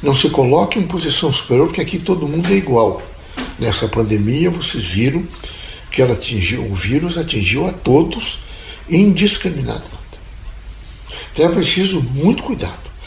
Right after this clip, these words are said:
Vocês não esqueçam que nenhum título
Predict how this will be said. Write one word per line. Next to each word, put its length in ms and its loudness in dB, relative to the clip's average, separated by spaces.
Vocês 220 2
não 100 8
esqueçam 560 2
que 400 4
nenhum 340 4
título 500 0